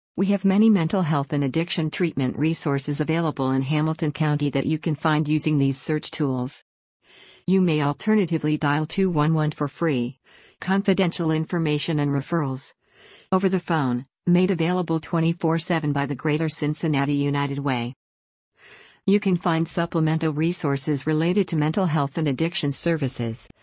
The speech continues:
including freely available education and workbooks, by selecting the mental health or addiction treatment options from the drop-down tab on our social service utilization library page.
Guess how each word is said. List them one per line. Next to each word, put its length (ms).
including 460
freely 420
available 480
education 680
and 120
workbooks, 640
by 140
selecting 520
the 80
mental 300
health 340
or 120
addiction 440
treatment 400
options 460
from 160
the 80
drop-down 520
tab 320
on 120
our 100
social 460
service 440
utilization 760
library 460
page. 520